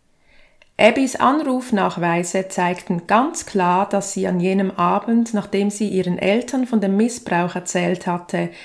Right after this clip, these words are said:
zweimal nicht nur die Nummer des Polizeidepartements wählte,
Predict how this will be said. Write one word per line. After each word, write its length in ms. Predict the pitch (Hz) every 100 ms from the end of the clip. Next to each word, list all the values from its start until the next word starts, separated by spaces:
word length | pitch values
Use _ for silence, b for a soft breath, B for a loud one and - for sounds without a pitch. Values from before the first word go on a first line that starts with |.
| B B
zweimal 920 | - 185 202 254 269 226 233 247 240
nicht 320 | 233 262 -
nur 160 | 294 294
die 140 | 285
Nummer 420 | 247 254 294 294 294
des 200 | 233 240
Polizeidepartements 1300 | 214 208 214 202 202 214 214 196 196 - 185 175 -
wählte, 580 | 160 151 160 - 220